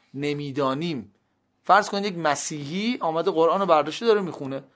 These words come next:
به زبان عربی مسلطه، از اقیم الصلاة چه برداشتی می‌کنه؟ میگه بالاخره صلات یک عبادتی، یک کاری است،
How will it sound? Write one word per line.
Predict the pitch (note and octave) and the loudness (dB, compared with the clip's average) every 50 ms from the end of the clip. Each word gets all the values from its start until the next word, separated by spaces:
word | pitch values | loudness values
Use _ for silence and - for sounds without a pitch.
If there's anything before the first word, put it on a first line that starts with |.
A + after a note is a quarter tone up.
| _ _ | _ _
به | - D3 | -8 4
زبان | C#3+ D#3+ D#3+ F3+ G3 F#3 | 6 8 8 10 8 8
عربی | E3 D#3 D3+ D#3 F3+ | 6 6 4 4 2
مسلطه، | F#3 D#3+ C3+ - - C3 B2+ C3+ C#3 B2+ - A#2 A#2+ - _ _ _ _ _ _ _ | -2 -4 -4 -2 -2 0 2 2 0 0 -2 -8 -12 -12 _ _ _ _ _ _ _
از | - D3 D3+ | -4 -2 4
اقیم | D#3+ E3 D#3+ D3+ F#3 F3+ | 6 6 6 6 4 0
الصلاة | F3+ D#3 - F3+ E3+ F#3 G#3 | 0 0 2 2 4 4 2
چه | G#3 - A3+ | 2 2 4
برداشتی | G#3 F#3+ E3+ C#3+ C#3 C3 - - | 6 6 6 6 2 -2 -6 -10
می‌کنه؟ | B2 A#2+ A2+ A#2 A#2 A2 A2 - _ _ _ _ _ _ _ _ _ _ _ _ _ _ _ _ _ | -12 -12 -12 -12 -14 -14 -16 -18 _ _ _ _ _ _ _ _ _ _ _ _ _ _ _ _ _
میگه | - D#3 E3 A3 | -4 0 2 4
بالاخره | G#3 F3 F#3 E3+ E3+ - - D3+ - - E3+ F#3+ G3+ | 6 6 6 6 6 4 2 2 4 4 4 4 4
صلات | - - - - D#3 E3 G3 A3+ A#3 - | 2 2 4 6 8 8 8 6 6 4
یک | B3 G#3+ | 0 2
عبادتی، | A#3+ A#3 G#3 A3+ A#3 C4+ C4+ C4 C4 G#3+ | 4 8 8 8 10 8 8 6 6 0
یک | F#3+ G3+ A3+ - | -4 -4 -2 -2
کاری | - - - A#3 A#3 A3+ G3 E3 | 2 6 6 8 8 6 4 2
است، | B2+ - - - - | -2 -6 -8 -8 -12